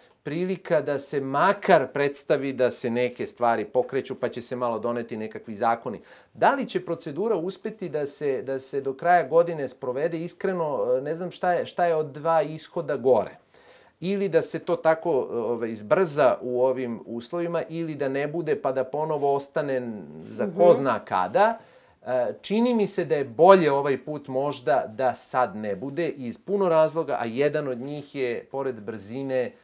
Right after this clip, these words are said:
Speaker 1: stanje i sastav ove naše, e, aktuelne Skupštine,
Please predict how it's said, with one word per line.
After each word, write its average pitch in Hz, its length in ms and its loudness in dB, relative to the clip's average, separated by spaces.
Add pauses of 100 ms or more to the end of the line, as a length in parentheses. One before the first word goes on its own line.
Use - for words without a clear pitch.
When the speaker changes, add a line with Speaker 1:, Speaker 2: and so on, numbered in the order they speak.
(280)
Speaker 1:
stanje 165 1000 0
i 123 140 -10
sastav 147 680 2
ove 123 180 -2
naše, 117 320 -4
e, 92 60 -6 (440)
aktuelne 147 480 -2
Skupštine, 143 640 -10